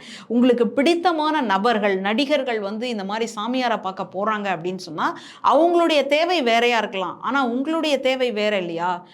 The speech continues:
அப்போ நீங்க அதை வந்து யோசிக்கணும் இல்லையா? அவங்க ஏன் போறாங்க? அவங்களால அங்க போய் என்ன சாதிக்க முடியுது? அவங்க போறதுக்கு பின்னணியில என்ன இருக்கு? புடிச்சு போறாங்களா? இல்ல வற்புறுத்தின், வற்புறுத்தலின் பேரால போறாங்களா?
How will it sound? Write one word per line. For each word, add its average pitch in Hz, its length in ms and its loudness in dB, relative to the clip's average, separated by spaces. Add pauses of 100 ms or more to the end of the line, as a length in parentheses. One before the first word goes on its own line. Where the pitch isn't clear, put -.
(140)
அப்போ - 160 0
நீங்க 339 280 4
அதை 277 160 0
வந்து 294 200 -2
யோசிக்கணும் 277 540 -2
இல்லையா? 190 340 -2
அவங்க 269 300 0
ஏன் 302 320 0
போறாங்க? 240 360 0 (140)
அவங்களால 247 380 -2
அங்க 226 400 -2
போய் 269 420 -2
என்ன 240 580 -2
சாதிக்க 233 480 -2
முடியுது? 202 300 -6 (420)
அவங்க 240 300 0
போறதுக்கு 277 720 0
பின்னணியில 262 580 -4
என்ன 254 340 -2
இருக்கு? 208 500 -4
புடிச்சு 277 340 -2
போறாங்களா? 220 560 -2 (340)
இல்ல 233 200 2
வற்புறுத்தின், 285 720 0
வற்புறுத்தலின் 240 920 0
பேரால 240 500 2
போறாங்களா? 208 520 -2